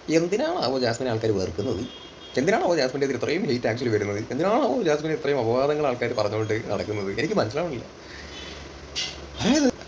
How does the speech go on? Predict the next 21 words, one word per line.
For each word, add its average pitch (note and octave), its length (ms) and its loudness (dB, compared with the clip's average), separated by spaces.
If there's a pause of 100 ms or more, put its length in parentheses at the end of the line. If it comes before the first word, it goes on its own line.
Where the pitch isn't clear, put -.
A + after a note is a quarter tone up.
അവരുടെ B3+ 220 2
വ്യക്തിപരമായിട്ടുള്ള G#3 560 4
ലൈഫിനെ D#3 280 -2
വെച്ചുകൊണ്ടാണ് A#2+ 360 0
ആൾക്കാർ G#2+ 240 0
അവരെ G#2+ 120 2
ക്രിട്ടിസൈസ് G#2+ 400 0
ചെയ്യുന്നത്. - 540 -8 (500)
അവരുടെ G2 220 -2
വ്യക്തിപരമായിട്ടുള്ള C3+ 580 2
ലൈഫ് B2+ 340 2
എന്താണ്, B2 520 0 (540)
സാഹചര്യം B2 520 2
എന്താണ്, A2 440 0 (500)
അതിൻ്റെ G#2 200 0
റിയാലിറ്റി A2+ 400 6
എന്താ, A2 360 2
അവരുടെ A2+ 220 2
വേർഷൻ C3+ 320 0
നമ്മൾ D#3 180 2
കേട്ടിട്ടില്ല. D#3 380 2